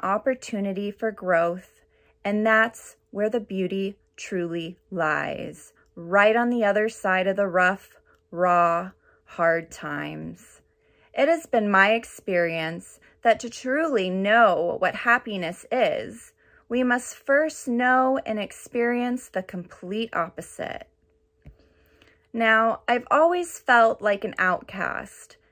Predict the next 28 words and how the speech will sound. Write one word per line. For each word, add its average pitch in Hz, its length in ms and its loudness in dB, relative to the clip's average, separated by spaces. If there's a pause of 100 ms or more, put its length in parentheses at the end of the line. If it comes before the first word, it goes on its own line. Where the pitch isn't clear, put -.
(100)
never 233 380 2
fitting 247 480 -2
into 233 460 -4
the 233 80 -4
mold 196 480 2
that 208 140 0
society 190 760 -2
has 196 260 -4
created 185 560 -4
for 214 140 -8
me, 214 460 -8 (680)
but 254 480 4 (320)
it 233 120 4
is 233 240 4
through 294 320 -4
this 240 180 -2
very 240 440 0
experience 208 880 -4
that 220 120 2
I 220 140 4
can 240 260 -4
now 226 320 2
find 202 440 -6
clarity 269 800 -2 (360)
and 208 220 -4
not 247 300 4
just 277 280 -10
survive, 202 840 2